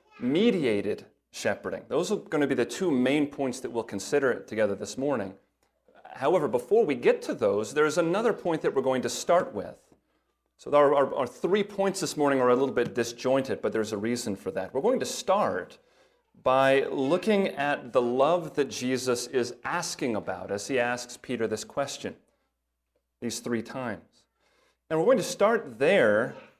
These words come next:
with this idea of love that's in play because there is a misconception about these verses, fifteen to seventeen, that's fairly prevalent.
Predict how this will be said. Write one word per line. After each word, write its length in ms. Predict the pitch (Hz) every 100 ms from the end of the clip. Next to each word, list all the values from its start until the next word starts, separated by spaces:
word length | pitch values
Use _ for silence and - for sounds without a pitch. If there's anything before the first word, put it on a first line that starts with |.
| _ _ 120
with 300 | 120 156 160
this 200 | 175 175
idea 380 | 156 139 143
of 220 | 135 120 120
love 240 | 147 160
that's 180 | 139 -
in 140 | 104
play 400 | - 107 101 110 -
because 640 | - - - 220 175 - - _ _ _
there 140 | 156
is 240 | 190 214 208
a 40 |
misconception 1120 | 160 190 - 147 123 - 175 - - 95 92 - _ _ _ _ _ -
about 360 | 123 147 151
these 220 | 147 143
verses, 500 | 143 127 127 - -
fifteen 360 | - 127 - 113
to 40 | 101
seventeen, 560 | 120 110 98 - 95
that's 180 | 120 120
fairly 360 | - 185 185 151
prevalent. 640 | - 143 120 95 -